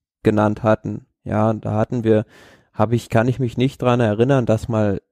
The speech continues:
zwei aus den Top fünf bei einer Grand Tour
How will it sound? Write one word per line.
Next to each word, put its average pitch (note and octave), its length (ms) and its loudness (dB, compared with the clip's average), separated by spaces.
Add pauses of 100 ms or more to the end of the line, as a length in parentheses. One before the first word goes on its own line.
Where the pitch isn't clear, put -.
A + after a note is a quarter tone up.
zwei C3+ 720 -2
aus A#2 280 -6
den G#2+ 260 -6
Top - 300 -4
fünf C3 340 -6
bei A#2 140 -2
einer A2 160 -2
Grand A#2 380 0
Tour B2 360 2